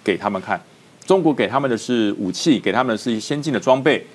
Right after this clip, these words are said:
那美国提供给他们是一些情报资料，就是中国要怎么样搞你们，怎么样分化你们。所以这一些，呃，这些，呃，武装联盟，他们发现不对，哪人家哪有这么好心的？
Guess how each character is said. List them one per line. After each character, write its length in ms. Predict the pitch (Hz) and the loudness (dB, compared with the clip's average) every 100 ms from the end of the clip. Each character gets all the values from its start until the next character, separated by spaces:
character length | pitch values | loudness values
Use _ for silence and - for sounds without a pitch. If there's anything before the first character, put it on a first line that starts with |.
| - - | -20 -2
那 160 | 156 156 - | 0 0 0
美 240 | 139 113 | 0 0
国 220 | 92 139 | 2 2
提 160 | 135 160 | 2 0
供 100 | 165 | 0
给 80 | 101 | 0
他 100 | 113 | -2
们 80 | |
是 140 | 104 117 | -2 -2
一 40 | |
些 120 | 107 | -2
情 260 | 101 - 87 | -2 -4 -4
报 220 | 107 104 | 0 0
资 140 | 87 101 | 0 -2
料， 120 | 101 | 0
就 120 | 139 | 0
是 160 | 143 123 - - - | -2 -4 -6 -20 -4
中 180 | - 190 | 0 0
国 160 | 110 | 0
要 80 | 120 | -2
怎 160 | 113 85 | -4 -6
么 80 | 90 | -4
样 140 | 123 | -2
搞 160 | - 87 | -2 -4
你 80 | 90 | -6
们， 80 | - - | -14 -16
怎 120 | - 117 | -6 0
么 80 | |
样 80 | 147 | 0
分 280 | 143 202 214 | 2 0 2
化 160 | 202 123 | 2 0
你 60 | |
们。 80 | 90 - - - - - | -2 -16 -20 -20 -20 -6
所 160 | - 220 | 0 2
以 20 | |
这 180 | 226 262 | 4 2
一 120 | 214 | 2
些， 420 | - 190 190 185 | 2 4 4 2
呃， 280 | 117 104 104 | 0 0 0
这 180 | 107 156 | 2 2
些， 340 | 143 143 139 - | 4 2 0 -2
呃， 180 | 95 90 | -4 -4
武 160 | 101 | -4
装 160 | 85 127 | -2 0
联 160 | 107 | 0
盟， 220 | 95 85 90 | -2 -6 -2
他 120 | 143 | -2
们 100 | 143 | 0
发 160 | 135 131 | 0 0
现 160 | 131 | -2
不 100 | 87 | -4
对， 220 | 87 110 - - - - - - - | 0 0 -2 -16 -20 -20 -20 -16 -2
哪 240 | 131 180 | 0 2
人 160 | 160 131 | 0 0
家 140 | 160 | 0
哪 140 | 160 | 2
有 60 | 196 | 2
这 80 | 180 | 2
么 80 | 160 | 2
好 160 | 113 | 2
心 240 | 104 139 135 | 0 0 2
的？ 160 | 98 | 2